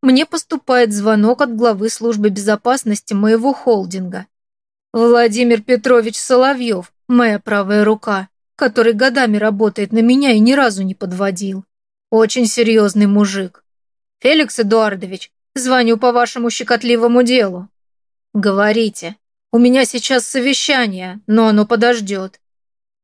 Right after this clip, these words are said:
Извинившись, я выхожу во внутреннюю комнату отдыха. Там никто меня не сможет услышать. Это слишком важно, чтобы ждать час. «У нас появилась подозреваемая». «Ну, слава богу, кто она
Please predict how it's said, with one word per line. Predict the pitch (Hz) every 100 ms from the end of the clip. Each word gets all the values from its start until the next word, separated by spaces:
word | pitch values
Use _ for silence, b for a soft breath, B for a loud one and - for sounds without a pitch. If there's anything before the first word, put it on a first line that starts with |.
| _
Извинившись, | 226 202 214 254 285 - 208 -
я | 220
выхожу | 240 - 247 226 247
во | 247
внутреннюю | 240 247 233 240 247
комнату | 240 240 233 233 240 262
отдыха. | 202 180 190 185 - 202 _
Там | 349 285
никто | 208 - 240
меня | 226 202 196
не | 190
сможет | - 208 190 196 214
услышать. | - 208 196 185 196 - _ -
Это | 254 214
слишком | 233 254 247 - 262
важно, | 262 254 202 190
чтобы | - 208 196
ждать | 196 196 190
час. | - - 196 185 - _ _ _ _ _ -
«У | 208
нас | 202 208
появилась | - 233 233 233 226 208
подозреваемая». | 220 214 214 240 233 226 202 196 196 190 190 _ _ _ _ _ _ _ _
«Ну, | 247 240 220
слава | 208 - 220 208 190 196
богу, | 190 214 196 190 185 _
кто | - - 262 254
она | 226 202 190